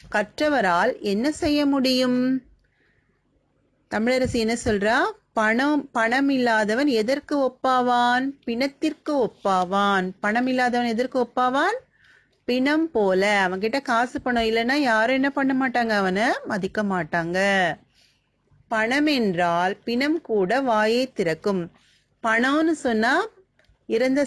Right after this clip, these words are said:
சவம் கூட என்ன பண்ணுமா? வாயை திறக்கும். இந்த பழமொழிகளெல்லாம் நமக்கு நல்லா தெரிஞ்சது தானே.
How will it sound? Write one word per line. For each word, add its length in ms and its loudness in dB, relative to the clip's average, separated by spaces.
சவம் 300 0
கூட 200 0
என்ன 260 0
பண்ணுமா? 500 2
வாயை 480 0
திறக்கும். 720 -2
இந்த 220 -6
பழமொழிகளெல்லாம் 800 0
நமக்கு 300 -2
நல்லா 280 0
தெரிஞ்சது 520 -2
தானே. 640 0